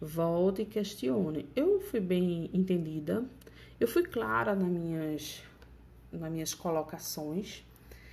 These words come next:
E se você for confrontado, chame a pessoa, converse com a pessoa. "Olha,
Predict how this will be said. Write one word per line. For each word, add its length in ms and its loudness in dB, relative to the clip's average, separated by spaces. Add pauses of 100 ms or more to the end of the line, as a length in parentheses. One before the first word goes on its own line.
(420)
E 60 -6
se 140 2
você 320 4
for 240 0
confrontado, 1040 0 (1800)
chame 380 -2
a 40 2
pessoa, 580 -2 (640)
converse 440 4
com 120 -2
a 60 2
pessoa. 520 0
"Olha, 160 -6